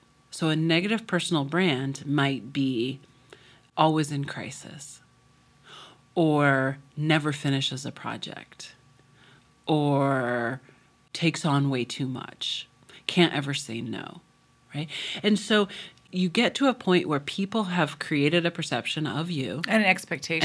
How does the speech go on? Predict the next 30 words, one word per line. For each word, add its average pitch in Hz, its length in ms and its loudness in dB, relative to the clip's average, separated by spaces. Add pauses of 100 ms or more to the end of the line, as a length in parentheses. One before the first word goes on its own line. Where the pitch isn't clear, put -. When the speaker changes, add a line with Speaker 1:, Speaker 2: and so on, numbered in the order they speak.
Speaker 1:
and 160 100 8
an - 60 0
expectation 147 800 -2
of 143 80 -2
how 139 120 -4
you're 139 180 -4
gonna 139 180 -4
behave. 113 540 -10 (840)
And 165 180 6
if 160 200 2
it's 233 220 2
negative, 147 840 0 (680)
it's 220 140 2
very 320 200 8
hard 269 140 6
to 185 60 6
change 170 260 2
no 156 80 2
matter 139 200 2
what, 151 280 4
but 143 120 0
you 190 160 2
don't 226 140 0
want 220 180 -2
it - 80 -8
to 151 100 -12
be 139 120 -4
negative. - 380 -10
Speaker 2:
Mm-hmm. 165 380 -2 (380)
Speaker 1:
So 254 380 2